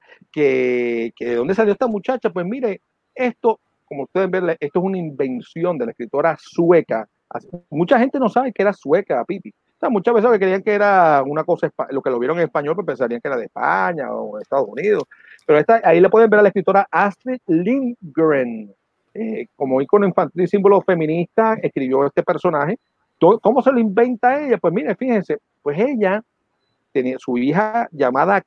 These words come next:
Karen, estaba enfermita nada más y nada menos con neumonía. Y entonces, eso por allá, eso por allá de mil novecientos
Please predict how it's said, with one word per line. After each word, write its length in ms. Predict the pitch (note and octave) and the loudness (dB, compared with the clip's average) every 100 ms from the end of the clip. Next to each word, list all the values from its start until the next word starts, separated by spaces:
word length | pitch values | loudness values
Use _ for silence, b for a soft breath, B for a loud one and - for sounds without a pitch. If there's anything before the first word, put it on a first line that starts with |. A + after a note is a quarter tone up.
| - | -2
Karen, 560 | G3 F#3 C3 A2+ - _ _ _ _ | 0 0 0 -8 -14 _ _ _ _
estaba 560 | B2 - D#3+ A#3 A3+ G3 | -16 -4 0 0 0 0
enfermita 680 | D#3+ - C#3+ C#3+ F#3 G3 | -2 0 -2 -2 -8 -6
nada 200 | G3 E3+ | -2 -2
más 120 | F#3+ F#3+ | -2 -2
y 40 | |
nada 160 | F#3+ F#3+ | -2 -4
menos 220 | G#3+ G3+ _ | -4 -6 _
con 320 | - G#3 A3+ | 2 2 2
neumonía. 1040 | G#3+ G#3+ A3 G3+ G#3 F#3+ F3+ G3 D#3+ A2 F#2+ _ _ _ _ _ _ | -2 0 0 0 -2 -2 -4 -6 -8 -10 -12 _ _ _ _ _ _
Y 60 | C#3 | -8
entonces, 380 | B2+ D3+ D3 G3+ | -8 -8 -4 -4
eso 160 | - | -2
por 100 | G#3+ | 0
allá, 180 | A3 A#3+ _ _ - - | 2 2 _ _ -20 -6
eso 160 | F#3 | -2
por 100 | F#3+ | 2
allá 220 | A3 A3+ A3+ | 4 4 2
de 80 | |
mil 180 | G3 A#3+ | 0 0
novecientos 460 | A#3 G3+ A3 G#3 | 0 0 -2 -6